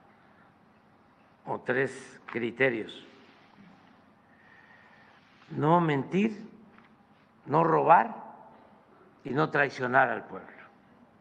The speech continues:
Y eso es lo que yo deseo, que los gobernantes sean de esa manera,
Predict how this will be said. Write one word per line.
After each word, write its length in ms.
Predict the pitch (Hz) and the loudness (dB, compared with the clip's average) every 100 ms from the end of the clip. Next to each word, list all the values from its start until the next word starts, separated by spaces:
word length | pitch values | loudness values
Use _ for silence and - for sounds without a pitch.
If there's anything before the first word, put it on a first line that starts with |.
| _ _ _ _ _ 110 | _ _ _ _ _ -4
Y 120 | 135 | -4
eso 200 | 131 139 | -2 -2
es 60 | |
lo 140 | 123 - | -4 -4
que 100 | 117 | -2
yo 100 | 127 | -2
deseo, 400 | 113 - 135 95 - - - _ - - - - _ _ _ _ _ _ - | -2 -2 -2 -2 -12 -20 -20 _ -20 -20 -20 -20 _ _ _ _ _ _ -10
que 440 | 127 135 143 - - - - | -2 -2 -2 -8 -20 -20 -20
los 360 | 151 117 104 - | -8 -6 -6 -10
gobernantes 920 | 101 120 110 131 180 185 208 185 - - | -4 -2 0 2 0 0 -10 -14 -18 -20
sean 460 | - 131 139 147 - - - - - _ _ - - - _ - - - - - | -4 0 0 -2 -12 -18 -18 -20 -20 _ _ -20 -20 -20 _ -20 -20 -20 -20 -6
de 140 | 120 139 | 0 0
esa 220 | - 123 | 2 0
manera, 580 | 110 131 139 107 - | 0 -2 -2 -2 -6